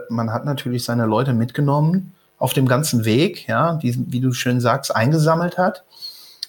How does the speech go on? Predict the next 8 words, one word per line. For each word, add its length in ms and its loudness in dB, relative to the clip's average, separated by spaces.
Ähm, 400 2
da 100 2
sind 220 2
natürlich 720 2
viele 400 0
auch 140 2
wieder 220 4
ausgestiegen 920 0